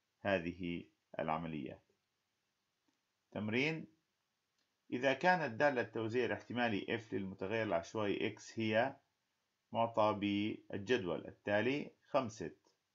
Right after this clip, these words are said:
عناصر للمدى واحتمالاتها موجودة، أوجد التوقع للمتغير العشوائي X. حسب القانون، التوقع هو عبارة عن إكس آي ضرب إف إكس آي، أي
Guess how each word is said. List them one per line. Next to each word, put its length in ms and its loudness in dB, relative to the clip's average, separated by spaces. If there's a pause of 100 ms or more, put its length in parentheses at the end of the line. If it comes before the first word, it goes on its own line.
(100)
عناصر 460 0
للمدى 460 0
واحتمالاتها 880 2
موجودة، 640 -2 (880)
أوجد 400 6
التوقع 680 0
للمتغير 960 -2
العشوائي 760 -4
X. 260 -20 (1900)
حسب 360 4
القانون، 800 0 (480)
التوقع 600 2
هو 180 2
عبارة 460 6
عن 480 2
إكس 360 -4
آي 280 6
ضرب 380 0
إف 180 -4
إكس 320 -6
آي، 420 4
أي 300 2